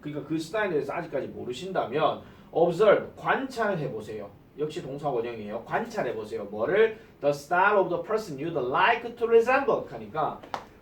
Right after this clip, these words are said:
person은 person인데 would like입니다. would like, want랑 같은 말이죠. 여러분이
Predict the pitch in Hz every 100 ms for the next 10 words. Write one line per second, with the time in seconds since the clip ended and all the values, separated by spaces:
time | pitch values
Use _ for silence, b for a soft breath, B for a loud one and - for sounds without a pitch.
0 | - 254 302 330 - 262 240 247 - 240
1 | 240 - 165 117 123 156 123 - - B
2 | B B - - 208 214 240 247 294 240
3 | 175 127 127 151 160 170 190 143 127 143
4 | 135 185 202 156 - - 190 160 123 113
5 | 113 117 - 247 254 B - 135 220 269
6 | 247 170 135 139 190 170 110